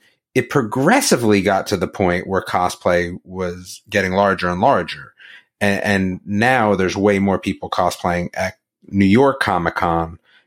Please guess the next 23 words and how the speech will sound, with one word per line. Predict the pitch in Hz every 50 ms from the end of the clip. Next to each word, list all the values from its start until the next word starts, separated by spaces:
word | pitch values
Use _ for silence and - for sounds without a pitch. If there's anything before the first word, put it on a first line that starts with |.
| _ _
than | 92 95 95 92 90
there | 92 90 87 90 90
was | 90 - - - - 92 95 92 92 90 90 87 87 85 85 - -
when | 82 90 90 90
we | 92 95 82
first | - - - 101 95 95 -
started | - - 90 87 85 82 80 80 -
going | - 95 95 95 92 90 87 85 85 85 85 - _ -
in | 98 92 90
the | 85
beginning. | 82 90 82 82 98 104 101 92 85 82 80
So | - - 104 95 90 - - - - - - _ _ _ _
not | - 135 147 139 -
to | 135 107
say | - - 110 101
that | 90 98 95 90 - - -
has | - 113 101 85
a | 87
parallel, | - - - 190 220 175 110 95 92 90 90 90
but | 87 - - 92
it | 90 107 120
is | 131 117 -
possible. | - - - - - 123 131 - - 85 - - - -